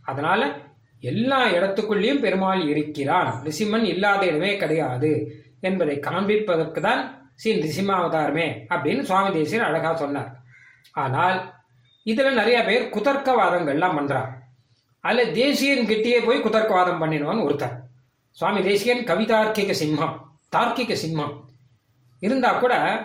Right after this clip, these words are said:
அவர்கிட்ட போய் குதர்க்கவாதம் பண்ணலாமே அப்படின்னு சொல்லிட்டு அவன் போய் குதர்க்கவாதம் பண்ணான்.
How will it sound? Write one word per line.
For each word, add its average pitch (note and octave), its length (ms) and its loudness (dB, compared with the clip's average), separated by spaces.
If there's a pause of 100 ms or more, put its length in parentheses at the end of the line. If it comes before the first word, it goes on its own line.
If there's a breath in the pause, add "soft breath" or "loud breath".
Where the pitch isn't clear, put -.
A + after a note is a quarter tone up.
அவர்கிட்ட C#4 360 2
போய் C4 140 4
குதர்க்கவாதம் G#3 600 2
பண்ணலாமே E3+ 460 0 (160)
அப்படின்னு F3 300 0
சொல்லிட்டு D#3+ 580 0 (280)
அவன் A#3+ 280 2
போய் C4+ 180 2
குதர்க்கவாதம் G3 640 0
பண்ணான். C#3 280 0